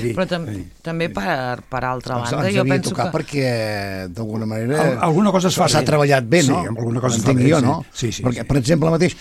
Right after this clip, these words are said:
Speaker 3: jo, jo soc jubilat. Vaig estar uns anys que va, m'apujaven un zero vint-i-cinc per cent. I encara m'enviaven una carta a casa dient que m'havien apujat,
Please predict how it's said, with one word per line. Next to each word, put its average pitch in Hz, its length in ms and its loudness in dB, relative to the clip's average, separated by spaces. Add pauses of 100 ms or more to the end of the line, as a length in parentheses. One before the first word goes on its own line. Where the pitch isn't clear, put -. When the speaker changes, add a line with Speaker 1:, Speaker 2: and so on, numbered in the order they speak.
(240)
Speaker 3:
jo, 143 300 2 (960)
jo 117 100 -4
soc 101 160 -4
jubilat. 120 420 4 (1160)
Vaig 123 160 2
estar 143 220 2
uns 127 100 4
anys 151 160 4
que 175 160 4
va, 143 400 0
m'apujaven 147 540 0
un 151 80 -2
zero 151 160 0
vint-i-cinc 131 340 -2
per 139 80 -4
cent. 104 240 -4 (300)
I 123 80 -4
encara 165 240 4
m'enviaven 160 400 4
una 147 160 2
carta 131 240 0
a - 20 -4
casa 151 240 0
dient 147 240 0
que 165 80 0
m'havien 151 300 0
apujat, 113 400 -2